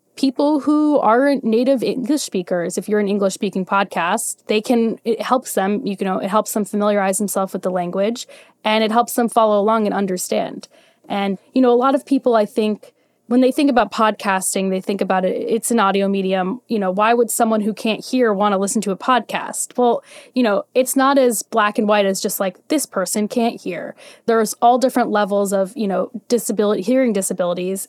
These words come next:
and additionally, people who have cognitive disabilities. If you like to read along as you listen to digest content,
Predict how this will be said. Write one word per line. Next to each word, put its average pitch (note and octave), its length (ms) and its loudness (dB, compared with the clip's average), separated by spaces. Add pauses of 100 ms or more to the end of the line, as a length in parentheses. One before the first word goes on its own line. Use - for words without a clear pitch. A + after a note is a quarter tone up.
and G#3 320 -2
additionally, A#3 500 0
people A#3+ 260 0
who B3 60 6
have A#3 140 2
cognitive A#3 480 0
disabilities. - 720 -6 (280)
If G#3 200 -4
you A#3 120 0
like A3 240 2
to A3 240 -4
read A#3 280 0
along G#3 520 2
as G3 280 -4
you G#3+ 80 -4
listen G3 360 0
to A#3+ 100 -2
digest F#3+ 480 -2
content, B3+ 580 -2